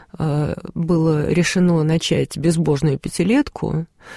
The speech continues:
И вот с, э, тысяча девятьсот двадцать восьмого двадцать девятого годов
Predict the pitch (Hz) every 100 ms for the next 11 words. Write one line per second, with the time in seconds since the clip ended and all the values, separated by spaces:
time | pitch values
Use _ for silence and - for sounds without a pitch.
0 | - - 233 240 240 - - - - -
1 | 180 175 180 - 175 175 196 170 175 180
2 | - 170 175 196 170 156 135 - 165 156
3 | 156 151 147 - 175 180 196 277